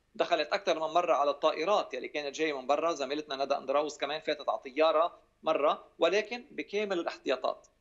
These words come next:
حتى الصحافي اللي بده ينزل على الحرب، وقت اللي بيكون حاطط درع وخوذة ومنتبه،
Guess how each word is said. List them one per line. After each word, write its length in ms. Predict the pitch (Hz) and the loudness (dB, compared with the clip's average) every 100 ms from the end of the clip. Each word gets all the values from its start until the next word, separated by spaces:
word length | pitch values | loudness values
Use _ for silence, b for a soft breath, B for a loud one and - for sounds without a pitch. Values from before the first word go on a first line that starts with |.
| _ _ | _ _
حتى 320 | - 277 - 185 | -2 -2 2 -2
الصحافي 540 | - - - 247 262 | -2 -4 0 0 -2
اللي 140 | 190 | -4
بده 100 | 156 196 | -2 -2
ينزل 220 | 185 160 | 2 2
على 100 | 143 | 2
الحرب، 320 | - 170 - - _ _ _ | 2 0 -2 -16 _ _ _
وقت 180 | - 151 | -8 -6
اللي 80 | 160 | -6
بيكون 240 | 143 196 | -6 -6
حاطط 260 | - 190 185 | 0 0 0
درع 380 | 147 190 190 - - _ | 0 2 2 0 -8 _
وخوذة 540 | - - 185 185 135 - | -14 -2 -2 0 -6 -6
ومنتبه، 560 | - 147 156 214 202 214 | -8 -8 -2 2 2 0